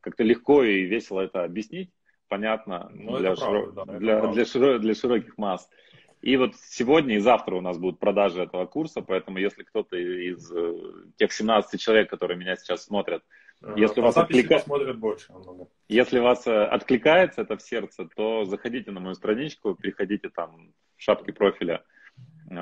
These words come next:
Speaker 1: на лендинг, и там можете зарегистрироваться, оплатить и принять участие.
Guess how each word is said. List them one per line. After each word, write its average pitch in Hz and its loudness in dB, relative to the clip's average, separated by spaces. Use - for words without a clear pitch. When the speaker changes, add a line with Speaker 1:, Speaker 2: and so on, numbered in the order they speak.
Speaker 1:
на 90 0
лендинг, 117 2
и 101 -2
там 95 -4
можете 90 -6
зарегистрироваться, 104 0
оплатить 92 -6
и - -8
принять 87 -10
участие. - -10